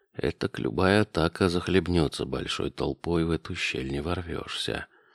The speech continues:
Миновав ворота и очутившись снаружи, пока Центурия принимала прежний вид,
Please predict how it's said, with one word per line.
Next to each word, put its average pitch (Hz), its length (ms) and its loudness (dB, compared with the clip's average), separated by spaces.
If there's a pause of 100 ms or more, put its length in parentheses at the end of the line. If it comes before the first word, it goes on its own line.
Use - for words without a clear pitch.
(1300)
Миновав 98 460 6
ворота 90 540 6
и 78 100 4
очутившись 82 640 0
снаружи, 82 560 2
пока 71 300 -2
Центурия 78 580 0
принимала 73 640 2
прежний 71 440 -2
вид, 90 340 0